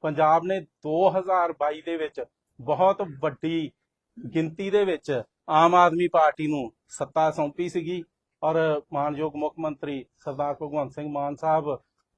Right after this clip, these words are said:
ਉਸ ਦਿਨ ਤੋਂ ਹੀ ਤਹੱਈਆ ਕਰਕੇ ਲੱਗੇ ਹੋਏ ਨੇ ਕਿ ਸਾਡੇ ਸਾਰੇ ਡਿਪਾਰਟਮੈਂਟ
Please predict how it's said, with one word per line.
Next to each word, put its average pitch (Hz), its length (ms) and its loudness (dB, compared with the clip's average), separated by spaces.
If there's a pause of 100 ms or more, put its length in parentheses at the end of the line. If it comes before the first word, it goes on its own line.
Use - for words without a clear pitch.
(120)
ਉਸ 180 280 2
ਦਿਨ 170 220 0
ਤੋਂ 190 180 -2
ਹੀ 143 200 -2 (380)
ਤਹੱਈਆ 156 400 6
ਕਰਕੇ 190 340 6
ਲੱਗੇ 180 260 0
ਹੋਏ 175 140 4
ਨੇ 165 120 0
ਕਿ 165 100 -8
ਸਾਡੇ 156 300 -4
ਸਾਰੇ 185 360 0
ਡਿਪਾਰਟਮੈਂਟ 165 600 -2